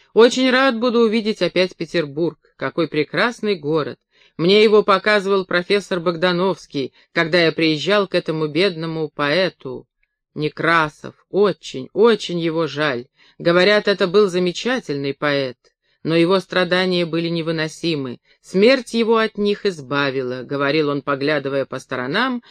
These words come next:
очевидно, всем интересуясь. Носильщик принес довольно потертый чемодан. Они вышли из вокзала.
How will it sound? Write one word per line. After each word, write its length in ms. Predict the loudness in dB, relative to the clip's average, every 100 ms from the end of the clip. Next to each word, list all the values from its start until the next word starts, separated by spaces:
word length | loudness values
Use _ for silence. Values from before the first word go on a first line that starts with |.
| -8
очевидно, 720 | -4 -2 -2 0 0 -2 -4
всем 380 | -6 -6 -4 -4 -6
интересуясь. 1000 | -8 -4 -6 -6 -8 -8 -8 -12 _ _ _ -20 _
Носильщик 580 | 0 2 4 2 2 0
принес 380 | 2 4 2 2
довольно 420 | 0 2 0 -2
потертый 540 | -4 -2 -2 -2 -4
чемодан. 680 | -6 -4 -4 -4 -8 -8 -12 _ _ _ _
Они 300 | 0 4 4
вышли 360 | 4 0 0 -2
из 120 | 0
вокзала. 760 | -2 -4 -4 -6 -6 -8 -16